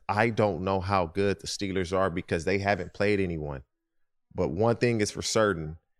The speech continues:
is they're gonna play defense, and the Eagles are gonna have to find a way to try to manufacture some points. And playing against Pittsburgh, unless Big Ben turns it over, my boy Chase Claypool can be a difference maker in this game.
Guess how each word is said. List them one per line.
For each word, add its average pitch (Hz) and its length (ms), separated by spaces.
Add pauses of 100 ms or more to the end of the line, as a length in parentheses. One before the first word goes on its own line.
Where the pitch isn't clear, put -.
(180)
is 85 320
they're 113 160
gonna 104 220
play 98 260
defense, 85 640
and 90 340
the 80 160
Eagles 107 400
are 90 60
gonna 87 180
have 95 360
to - 80
find 110 480
a 98 60
way 107 240
to - 80
try 98 240
to 80 100
manufacture 98 960
some - 300
points. - 520 (520)
And 92 260
playing 120 280
against 113 320
Pittsburgh, 123 600 (480)
unless 90 420
Big 101 360
Ben 117 280
turns 120 320
it 104 80
over, 113 220
my 101 140
boy 104 280
Chase 117 300
Claypool 117 580
can 101 220
be 101 140
a 92 60
difference 110 440
maker 110 320
in 104 80
this 101 160
game. 113 420